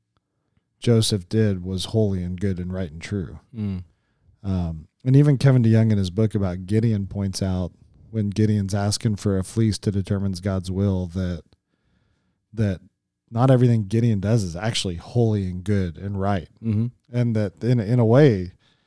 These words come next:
Speaker 1: it took me a while to realize that, that when you read scripture, you need to realize that sometimes, uh, God is exposing us to their sinful thinking.
Speaker 2: Mm-hmm. Yeah.
Speaker 1: Yeah.
Speaker 2: But in spite of their sinfulness, Go-, God, in his grace, like, still communicates with them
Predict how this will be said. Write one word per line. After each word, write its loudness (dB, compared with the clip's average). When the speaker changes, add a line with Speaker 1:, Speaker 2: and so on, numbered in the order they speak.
Speaker 1:
it -4
took -2
me 2
a 2
while 4
to 6
realize 2
that, -6
that -6
when -2
you 2
read 2
scripture, -6
you -4
need 2
to -2
realize -4
that -12
sometimes, -4
uh, -4
God -2
is 0
exposing -4
us -6
to -8
their -8
sinful -4
thinking. -10
Speaker 2:
Mm-hmm. 0
Yeah. 0
Speaker 1:
Yeah. -10
Speaker 2:
But 2
in 2
spite 2
of 2
their 0
sinfulness, -4
Go-, -8
God, -4
in -8
his -2
grace, -8
like, -12
still -6
communicates -8
with -12
them -14